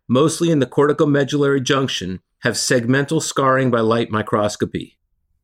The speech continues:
The remainder of the glomeruli appear unremarkable. Based on this finding, what is the most likely diagnosis? Option A is focal segmental glomerulosclerosis. Option B is hypertensive nephrosclerosis.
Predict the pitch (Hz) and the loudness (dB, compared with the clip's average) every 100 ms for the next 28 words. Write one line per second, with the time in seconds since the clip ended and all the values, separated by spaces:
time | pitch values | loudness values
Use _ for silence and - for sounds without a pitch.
0 | _ - 127 131 160 180 165 131 120 127 | _ 0 2 4 4 4 4 2 0 0
1 | 135 143 170 147 110 107 110 - 123 123 | 2 2 2 2 2 0 -2 -2 0 0
2 | - 120 123 139 156 110 87 - _ _ | 0 0 2 2 0 -2 -8 -12 _ _
3 | _ _ _ 151 170 - 165 160 143 - | _ _ _ 2 2 2 2 2 0 0
4 | 151 147 120 110 113 123 143 - 123 131 | 0 2 0 -2 -2 0 2 0 0 2
5 | 123 117 117 113 113 117 110 110 107 110 | 2 2 0 0 0 0 2 2 2 2
6 | 104 - - - - _ _ _ _ _ | 0 -4 -14 -16 -18 _ _ _ _ _
7 | 139 143 - 143 - 170 175 165 143 123 | -4 -4 -4 -6 0 2 4 4 2 2
8 | - - 160 165 175 - 160 131 135 143 | 0 2 2 4 2 2 0 2 2 2
9 | 135 143 127 131 127 135 135 131 135 123 | 2 0 2 2 4 2 2 4 2 0
10 | - 131 123 107 98 160 175 - - _ | -2 0 2 2 0 -4 -4 -6 -14 _
11 | _ _ _ _ _ _ _ 127 123 - | _ _ _ _ _ _ _ -2 0 0
12 | 127 113 143 170 175 120 - 147 147 147 | 0 2 2 2 0 -2 -2 -2 -2 -2
13 | - 139 127 147 117 123 156 160 139 117 | 0 0 0 0 0 2 2 2 0 0
14 | - 117 104 104 - 82 - - | 0 0 2 0 -4 -8 -8 -12